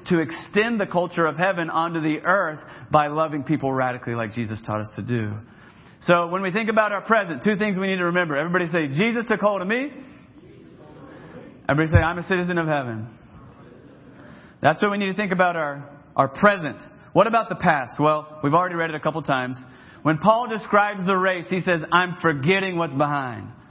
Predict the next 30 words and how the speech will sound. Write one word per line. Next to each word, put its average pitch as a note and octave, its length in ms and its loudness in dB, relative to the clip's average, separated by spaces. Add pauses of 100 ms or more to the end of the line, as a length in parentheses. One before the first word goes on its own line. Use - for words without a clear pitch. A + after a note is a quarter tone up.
(600)
Remember D#3 260 2
the D#3 80 -2
determined C#3+ 560 0
look C#3+ 180 -2
of B2 80 -4
all C3+ 160 0
those C3+ 160 -8
people C3 320 -2
in B2 80 -2
all B2+ 140 -2
those B2 200 -8 (540)
pictures. A2 380 -4 (140)
They B2+ 120 0
weren't F3 300 2
looking D#3+ 340 -2
back. D3+ 560 -4
They B2 80 0
were B2+ 80 0
looking C#3+ 320 -2
ahead, B2+ 340 -4
forgetting E3 460 0
what E3 140 0
is C#3+ 100 -6
behind. C3 320 -2 (320)
Now, D#3+ 180 4
I G#3+ 160 -2
had B3 240 -8
fun A3 300 2
trying G3+ 240 2
to D#3 100 -4